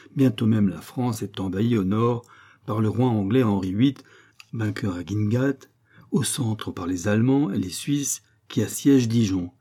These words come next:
Louis douze, voyant la partie perdue, négocie la paix. Il achète Henri, toujours à vendre, lui abandonne Tournai, conclut des trêves avec l'empereur et le roi d'Espagne.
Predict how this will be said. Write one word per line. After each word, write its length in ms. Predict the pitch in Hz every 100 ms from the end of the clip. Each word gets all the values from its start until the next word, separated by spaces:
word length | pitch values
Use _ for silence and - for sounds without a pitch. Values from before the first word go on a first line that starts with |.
| _ _ _ -
Louis 220 | 123 101
douze, 480 | 107 139 147 123 110 - -
voyant 280 | 104 98
la 140 | 98 92
partie 320 | - - 98
perdue, 500 | - 104 101 139 143 _ -
négocie 400 | 113 110 110 175
la 160 | 117
paix. 320 | 95 92 - - _ _ _ -
Il 120 | 127 107
achète 360 | - 107 - -
Henri, 500 | 107 98 139 139 -
toujours 360 | 120 92 90
à 20 | 90
vendre, 500 | 113 131 135 135 131 - -
lui 160 | 110
abandonne 420 | 95 101 95 92 87
Tournai, 640 | 135 104 107 117 135 139 _ - -
conclut 360 | 127 110 120
des 140 | 98 95
trêves 320 | - 110 95
avec 200 | 87 95
l'empereur 540 | 95 87 - 139 123
et 60 | 104
le 80 | 95
roi 180 | 117
d'Espagne. 640 | 117 101 - 95 87 87